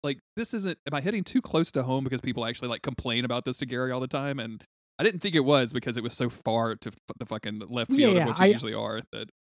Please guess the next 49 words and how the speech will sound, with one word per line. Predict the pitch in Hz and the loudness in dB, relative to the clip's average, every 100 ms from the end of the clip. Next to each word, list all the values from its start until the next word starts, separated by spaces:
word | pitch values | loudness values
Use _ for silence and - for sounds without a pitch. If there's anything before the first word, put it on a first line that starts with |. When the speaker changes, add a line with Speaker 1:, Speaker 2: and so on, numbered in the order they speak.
| - | 0
Speaker 2:
Like, | 208 | 4
not | 214 233 | 6 8
only | 233 202 | 8 8
do | 190 | 8
I | 170 | 6
like | 156 151 | 4 0
The | 139 | -4
Last | 143 - | -4 -6
of | 135 | -6
Us, | 131 | -6
but | - 165 | -4 -2
if | 156 156 | 0 2
I | 160 | 4
wasn't | 175 175 147 | 6 6 4
going | 139 | 0
to | 143 | -2
like | 143 | -2
it, | 156 | -4
it | 147 | 0
wouldn't | 143 143 | 0 2
be | 143 | -2
because | - 139 | 0 -2
it | 135 | 0
was | 123 | -4
feminist | - 139 135 - | -4 -2 -2 4
Speaker 1:
<laughs> | |
Speaker 2:
propaganda. | 214 - | 2 2
Speaker 1:
Exactly. | 185 - 143 - 160 143 - 110 | -2 2 2 2 0 0 -4 -10
Speaker 2:
It's, | - 233 233 247 - 156 165 185 | -8 -8 -6 -4 -4 -4 -6 -8
it's | 180 175 | -8 -8
not | 156 | -6
me. | 135 - | -8 2
It's | 226 262 | 4 4
also, | 269 285 214 | 4 4 4
it's | 185 - | 2 2
funny | 202 185 | 4 4
too, | - 180 160 175 | 4 2 2 0
uh, | 151 175 | -4 2
every | 185 196 | 4 6
once | 185 | 4
in | 175 | 0
a | |
while | 151 156 151 | 0 0 0
on | 143 | -4
Watch | 143 156 | -6 -8
Out | 139 | -10
for | 135 | -8
Fireballs, | 143 135 139 139 139 - - | -8 -8 -8 -8 -10 -12 -8
uh, | 143 | -8